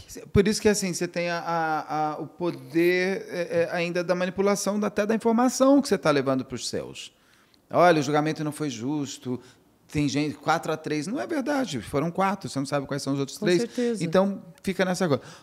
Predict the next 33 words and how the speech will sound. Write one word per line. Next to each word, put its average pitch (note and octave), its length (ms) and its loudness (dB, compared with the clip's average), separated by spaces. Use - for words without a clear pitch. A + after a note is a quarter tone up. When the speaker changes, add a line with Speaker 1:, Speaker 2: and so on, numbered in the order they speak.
Speaker 1:
Bom, D#3+ 120 8
mas G#3+ 180 8
no C#4 80 6
caso F#3+ 280 8
do F#3+ 200 6
Lucas G#3+ 420 6
Terra, F#3+ 540 8
agora E3 440 6
eles E3 160 2
estão A3+ 280 2
soltos - 760 2
e, F#3+ 120 4
ah, F#3+ 120 6
se F#3 160 0
aguarda E3 680 4
esse D#3 260 -2
monte D#3 340 -4
de D3+ 80 -12
prazo D4 400 6
Speaker 2:
Agora, F4+ 220 8
Speaker 1:
aí F4 160 10
pra F4 260 8
Speaker 2:
infelizmente, C3+ 500 8
teremos G#3 400 6
os A#3 160 -2
outros C#3 240 4
Speaker 1:
fazer. C3 100 6
Speaker 2:
recursos, G#3 800 0
né? F#3+ 200 6
Speaker 1:
Existe B3+ 260 0
prescrição F3+ 720 0
de C3+ 100 -4
pena? D3 560 -2